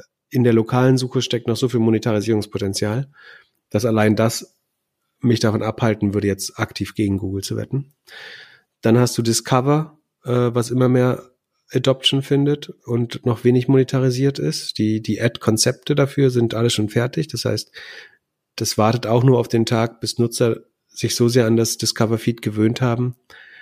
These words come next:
dass sie da bereit sind, Werbung drin zu akzeptieren oder mehr Werbung zu akzeptieren. Waymo bin ich mir nicht so sicher, ob das eine große ebit-Bombe wird. Ähm,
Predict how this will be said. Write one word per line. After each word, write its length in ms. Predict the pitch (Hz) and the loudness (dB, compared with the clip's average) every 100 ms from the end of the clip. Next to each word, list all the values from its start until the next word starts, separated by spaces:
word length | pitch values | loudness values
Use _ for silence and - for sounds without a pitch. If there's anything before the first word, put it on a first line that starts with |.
| - _ _ | -20 _ _
dass 160 | 110 107 | -2 0
sie 100 | 107 | 2
da 180 | 104 104 | 2 2
bereit 340 | - 104 104 | 0 0 2
sind, 200 | 101 98 | 0 2
Werbung 280 | 104 110 117 | 2 2 2
drin 200 | 120 117 | 0 0
zu 100 | 120 | -2
akzeptieren 480 | 110 - 117 - 113 | -4 -6 -4 0 0
oder 140 | 104 | 2
mehr 200 | 107 107 | 0 0
Werbung 300 | 110 110 113 | -2 -2 -4
zu 140 | - | -6
akzeptieren. 640 | 113 - 123 - 131 127 135 _ _ _ _ _ _ _ _ _ - - - - - - - _ - | -8 -8 -10 -6 -4 -4 -8 _ _ _ _ _ _ _ _ _ -16 -16 -18 -20 -20 -20 -20 _ -4
Waymo 800 | 113 120 139 151 151 160 - _ _ _ _ _ _ _ _ _ _ _ _ _ _ - | 2 4 6 6 4 2 -4 _ _ _ _ _ _ _ _ _ _ _ _ _ _ -6
bin 120 | - 147 | 0 2
ich 120 | 147 | 4
mir 120 | 131 | 4
nicht 160 | 156 165 | 2 0
so 80 | |
sicher, 260 | 120 139 135 | -4 0 0
ob 120 | 113 | 0
das 420 | 127 127 - - _ | -2 -2 -4 -12 _
eine 140 | - 120 | -4 0
große 360 | 123 131 120 | 2 0 0
ebit-Bombe 680 | 113 123 120 - 101 104 107 | 0 0 -2 -2 -2 -2 -4
wird. 340 | 117 131 - _ - - _ - | -6 -8 -10 _ -20 -20 _ -8
Ähm, 540 | 110 104 104 104 104 | -4 -2 -2 -2 -6